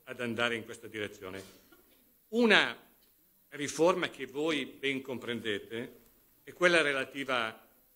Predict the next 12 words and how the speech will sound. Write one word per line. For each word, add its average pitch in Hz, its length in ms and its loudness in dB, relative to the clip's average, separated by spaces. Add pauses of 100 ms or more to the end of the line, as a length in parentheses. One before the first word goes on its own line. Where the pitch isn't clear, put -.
all'economia 147 760 0
e 120 320 -2
a 147 100 -8
tutto 175 400 -12
quello 165 260 0
che 151 140 -2
è 135 40 0
successo 143 920 -6
a 156 160 0
partire 151 880 -4 (540)
dal 120 140 -8
famoso 131 480 -2